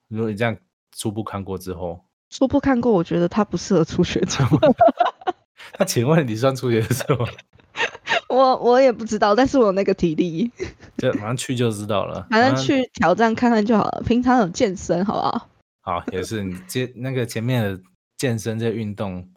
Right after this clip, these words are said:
Speaker 1: 这次直接见分晓的概念。
Speaker 2: 没错。
Speaker 1: 好啦，那像是我觉得这真的是一个还蛮重要的后疫情可以做的事情，就是除了那些我们想到一些比较属于观光的啊，或者是一些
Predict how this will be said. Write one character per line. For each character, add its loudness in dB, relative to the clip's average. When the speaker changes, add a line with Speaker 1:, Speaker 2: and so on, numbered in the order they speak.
Speaker 1:
这 -2
次 -4
直 -10
接 -6
见 -2
分 -6
晓 -8
的 -12
概 -8
念。 -14
Speaker 2:
没 -4
错。 -6
Speaker 1:
好 -2
啦， 2
那 2
像 0
是 2
我 6
觉 0
得 -2
这 0
真 -2
的 0
是 -4
一 -4
个 0
还 -2
蛮 -2
重 -6
要 -2
的 -2
后 -2
疫 -8
情 -14
可 -8
以 -4
做 -6
的 -20
事 -12
情， -14
就 -10
是 -10
除 -6
了 0
那 -2
些 -6
我 -4
们 -8
想 -8
到 -2
一 -8
些 -6
比 -14
较 -6
属 -12
于 -8
观 -8
光 -8
的 -6
啊， -2
或 -10
者 -8
是 -10
一 -12
些 -6